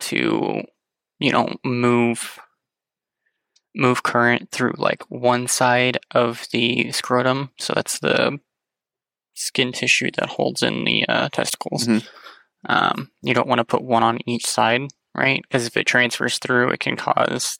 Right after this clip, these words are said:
Speaker 1: like, in low cases, that skin's really sensitive, so it could potentially cause burns, right?
Speaker 2: Okay.
Speaker 1: Um, in a bad case. In the worst case, you can actually rupture a testicle that way,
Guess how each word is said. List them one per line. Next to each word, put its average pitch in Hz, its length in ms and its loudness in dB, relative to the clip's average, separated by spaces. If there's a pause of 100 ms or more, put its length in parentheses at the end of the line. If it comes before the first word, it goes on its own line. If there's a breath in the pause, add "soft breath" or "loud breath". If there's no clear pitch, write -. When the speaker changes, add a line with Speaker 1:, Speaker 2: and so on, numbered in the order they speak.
(160)
Speaker 1:
like, - 320 -4 (1700 loud breath)
in 147 260 2
low 143 180 6
cases, 135 600 2 (100)
that 113 160 2
skin's 117 320 0
really 120 200 0
sensitive, 113 460 0
so 110 180 2
it - 120 0
could - 240 2
potentially - 520 -2
cause - 560 -2
burns, - 440 -2
right? - 280 0
Speaker 2:
Okay. - 280 -2 (480 soft breath)
Speaker 1:
Um, - 480 0 (200)
in 123 80 2
a 113 60 2
bad 131 260 0
case. - 380 -2 (120)
In 120 560 0 (360)
the 127 160 2
worst 127 400 2
case, 131 320 2
you 135 100 -4
can - 100 -6
actually - 360 0
rupture - 360 0
a - 80 0
testicle - 520 -4
that - 140 0
way, - 280 0